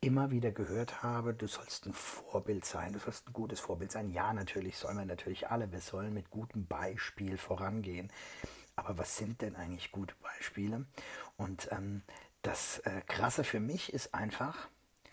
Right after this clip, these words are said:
dass, ähm, man immer wieder auf der einen Seite nach Vorbildern sucht und auf der anderen Seite Vorbild sein soll.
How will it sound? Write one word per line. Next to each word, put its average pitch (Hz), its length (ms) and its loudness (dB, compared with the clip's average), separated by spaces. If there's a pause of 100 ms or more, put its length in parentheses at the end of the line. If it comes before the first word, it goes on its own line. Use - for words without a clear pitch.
(360)
dass, - 540 2
ähm, 101 360 -2
man 90 540 -2
immer 147 300 2
wieder 104 500 2 (1300)
auf - 160 -6
der - 140 2
einen 107 160 2
Seite 110 240 2
nach 101 160 2
Vorbildern 95 680 0
sucht - 1040 0 (540)
und 104 100 0
auf 101 120 0
der - 160 -2
anderen 113 180 4
Seite 107 300 0
Vorbild 104 420 0
sein 85 380 -2
soll. - 340 -6